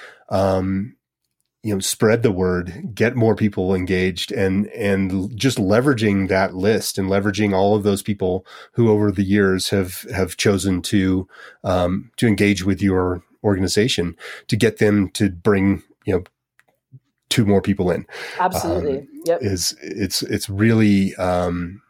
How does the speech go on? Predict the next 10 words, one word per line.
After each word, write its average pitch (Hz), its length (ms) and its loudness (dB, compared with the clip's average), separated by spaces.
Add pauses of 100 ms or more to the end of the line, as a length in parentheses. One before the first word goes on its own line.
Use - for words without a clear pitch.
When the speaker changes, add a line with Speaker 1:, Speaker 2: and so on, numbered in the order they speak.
(160)
Speaker 1:
you 107 120 0
know, 98 60 0
even 127 300 4
if 117 160 0
it's - 160 -2
just 107 420 0 (260)
asking 107 440 2
them 101 240 4
to 101 120 0
share, 95 600 2